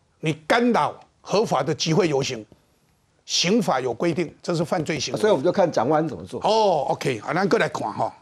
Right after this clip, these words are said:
Speaker 1: 嘿，马步刚吼，为什么那会这乱呐？吼，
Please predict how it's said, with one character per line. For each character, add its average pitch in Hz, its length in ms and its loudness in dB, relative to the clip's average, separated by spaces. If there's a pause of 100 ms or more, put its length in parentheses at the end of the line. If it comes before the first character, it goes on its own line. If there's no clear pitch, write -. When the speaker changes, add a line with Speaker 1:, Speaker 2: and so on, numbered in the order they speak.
(600)
Speaker 1:
嘿， 165 180 0
马 139 140 2
步 208 160 2
刚 208 200 2
吼， 165 240 0 (460)
为 160 140 2
什 180 120 2
么 160 120 4
那 190 140 2
会 135 60 -2
这 151 200 0
乱 123 320 -2
呐？ 113 200 -10
吼， - 300 -4